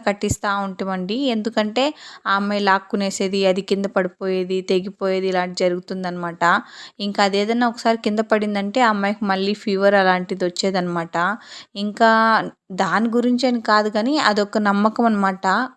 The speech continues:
ఇంకా ఇక్కడికి రావడానికి రీజన్ వచ్చి మా మామ అండి. ఇంకా మా మామ అయితే చెప్పారనమాట,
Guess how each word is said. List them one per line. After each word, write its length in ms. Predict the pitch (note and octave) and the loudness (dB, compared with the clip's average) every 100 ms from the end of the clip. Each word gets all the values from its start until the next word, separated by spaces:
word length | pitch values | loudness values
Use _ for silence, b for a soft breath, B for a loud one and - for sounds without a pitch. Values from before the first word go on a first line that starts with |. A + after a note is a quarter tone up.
| - | -8
ఇంకా 260 | A3+ A3+ | -4 0
ఇక్కడికి 440 | A#3 A3+ C#4 C4 C#4 | 0 2 0 0 4
రావడానికి 680 | B3+ A3+ A#3 A#3 A#3 A#3+ | 6 6 6 4 2 0
రీజన్ 400 | A#3+ A3 G#3 G#3+ | 2 2 2 0
వచ్చి 460 | G3+ G3 - D#4 D#4 - | 0 0 2 4 4 4
మా 140 | G#3 | 4
మామ 340 | G3 F#3+ G3 | 4 4 4
అండి. 240 | F#3+ F#3 A3 | 0 0 0
ఇంకా 320 | C4+ A#3 A3 | 2 0 0
మా 180 | G#3 G3 | 0 2
మామ 280 | F#3+ F#3 G3 | 2 2 2
అయితే 180 | F#3+ | 0
చెప్పారనమాట, 840 | G#3+ G3 G3+ G3 F#3+ F#3 F#3 F3+ | 0 -2 0 -2 -2 -4 -4 -2